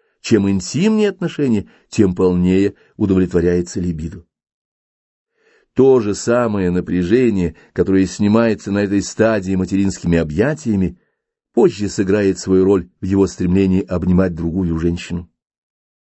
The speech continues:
И в младенчестве, и во взрослой жизни прямое удовлетворение либидо достигается разбуханием некоторых губчатых пористых тканей.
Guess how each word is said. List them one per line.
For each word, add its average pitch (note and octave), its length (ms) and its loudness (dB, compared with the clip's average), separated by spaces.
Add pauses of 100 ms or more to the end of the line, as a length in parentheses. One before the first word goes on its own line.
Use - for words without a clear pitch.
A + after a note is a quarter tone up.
(340)
И F#3 140 2
в F#3+ 100 2
младенчестве, A2+ 880 0 (500)
и E2 80 -2
во D#2 120 2
взрослой A2 600 -2
жизни E2+ 440 -4 (360)
прямое A#2 760 4
удовлетворение F2+ 1000 0
либидо D#2 640 0 (400)
достигается B2+ 840 0
разбуханием B2+ 920 0
некоторых A2 600 0
губчатых F#2+ 680 -2
пористых F#2 500 0
тканей. F#2 400 -6